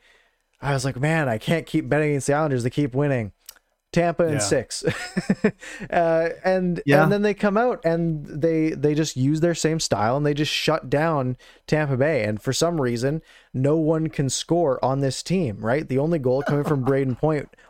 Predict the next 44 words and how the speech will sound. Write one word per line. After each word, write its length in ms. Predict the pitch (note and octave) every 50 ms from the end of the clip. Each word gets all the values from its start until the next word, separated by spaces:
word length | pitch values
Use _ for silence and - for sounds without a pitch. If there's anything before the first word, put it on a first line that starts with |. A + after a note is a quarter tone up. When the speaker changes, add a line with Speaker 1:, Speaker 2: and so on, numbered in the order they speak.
| _ -
Speaker 1:
on 180 | C#3 D3+ D3+
the 80 | C#3+ C#3
power 380 | - - D3 D3+ E3 D#3+ D3+ C#3
play 420 | - - C#3+ C3 B2+ B2+ B2+ B2+ - - - _ -
with 300 | B2+ C3 D3+ D#3+ D#3 -
the 100 | - C#3
net 240 | C3+ C3 D3 D#3+ D#3
empty 340 | C3+ A#2+ A#2 G#2+ - B2+ B2+
with 140 | B2+ B2 -
fifty-four 480 | - D#3 D3 - D3 C3 - C#3+ C3+
seconds 360 | B2 - F#3 F#3+ A#2 A#2 A2+ A#2
Speaker 2:
Yeah. 40 | A#2+
Speaker 1:
to 80 | C3
go. 320 | A#2 A#2 A2 A2 A#2 B2 - - - - - - _ _
So 240 | - - E3+ D#3 D3
at 80 | D3
Speaker 2:
Yeah, 20 | D3+ E3+
Speaker 1:
that 180 | F3+ - -
point, 220 | - D3+ C3+ B2+ G#2+
you 60 | A#2
Speaker 2:
yeah. 80 | B2 A2+
Speaker 1:
know, 60 | A2+
that's, 440 | A#2 B2 B2+ - - - - - -
you 80 | A#2+ A#2
know, 260 | G#2 F#2 F#2+ G2+ - - - B2+
you 200 | B2 C#3+ D3 D3+
can't 220 | - - D#3+ D#3 C#3+
really 180 | C3+ B2+ A#2+ A#2
count 280 | - - C#3 C3+ C3
that 120 | A#2+ B2+ A#2+
as 140 | A#2+ A2+ A2
like, 160 | A#2+ A#2+ A2
"Oh, 140 | B2+ C#3 C3+
wow, 280 | B2+ C3 C3+ C3+ B2+
they 180 | A2+ A#2 A#2+ A#2
put 260 | - _ - D3 C#3
on 120 | C3+ B2+ A#2+
the 60 | B2
pressure 340 | - - C3+ C3 - - C3+
to 80 | A#2+
get 120 | A#2 B2 A#2
a 60 | A#2
goal," 320 | A2+ B2+ B2+ B2 A2+ G2+
right? 320 | G2 F3 - G#2+ A2+ B2